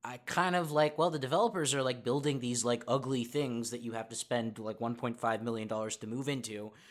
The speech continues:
and the nimbys just want nothing built at all. <laughs> Where does the,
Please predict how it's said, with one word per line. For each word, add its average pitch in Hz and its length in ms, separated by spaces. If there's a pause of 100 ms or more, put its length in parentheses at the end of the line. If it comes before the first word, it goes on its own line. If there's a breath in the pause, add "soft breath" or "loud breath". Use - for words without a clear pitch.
(240 soft breath)
and 127 120
the 143 40
nimbys 165 420
just - 160
want 139 180
nothing 143 360
built 123 260
at 127 100
all. 135 400 (120)
<laughs> - 140
Where 214 340
does 196 260
the, 170 220